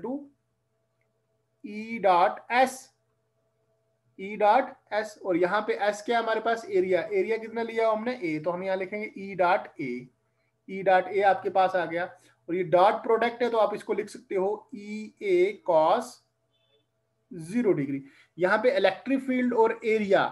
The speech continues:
दोनों पैरेलल हैं, तो यहाँ पे जो आपके पास जो theta है वो कितना है,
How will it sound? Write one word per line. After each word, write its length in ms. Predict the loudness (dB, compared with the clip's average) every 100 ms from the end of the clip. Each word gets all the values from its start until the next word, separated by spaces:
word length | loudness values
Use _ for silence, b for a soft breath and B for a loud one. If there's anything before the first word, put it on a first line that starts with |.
| -6 b b 0
दोनों 280 | 2 4 4
पैरेलल 520 | 4 4 4 2 2
हैं, 200 | 0 0
तो 80 | 2
यहाँ 300 | 2 4 0
पे 240 | 2 2
जो 120 | 4 4
आपके 260 | 2 0 2
पास 180 | 2
जो 180 | 2 -6
theta 420 | -6 -8 0 2 2
है 280 | 0 -8 -8
वो 80 | -8
कितना 260 | -4 -2
है, 160 | -2